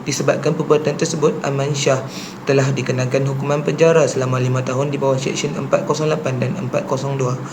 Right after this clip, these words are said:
atas Kanun Kesiasaan. Kes ini memberi pengajaran bahawa penyalahgunaan kuasa dan teknologi boleh membawa akibat yang serius.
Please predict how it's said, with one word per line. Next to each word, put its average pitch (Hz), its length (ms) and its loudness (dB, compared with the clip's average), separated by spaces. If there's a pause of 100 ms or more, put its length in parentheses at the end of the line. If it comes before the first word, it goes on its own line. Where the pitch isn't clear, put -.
(260)
atas 135 320 0
Kanun 131 320 0
Kesiasaan. 135 560 -4 (480)
Kes 147 240 0
ini 151 240 2
memberi 151 240 2
pengajaran 143 640 4
bahawa 123 400 2
penyalahgunaan 151 800 0
kuasa 151 400 2
dan 156 160 2
teknologi 165 480 2
boleh 123 240 2
membawa 120 480 2
akibat 123 320 -2
yang 123 240 -2
serius. - 560 -6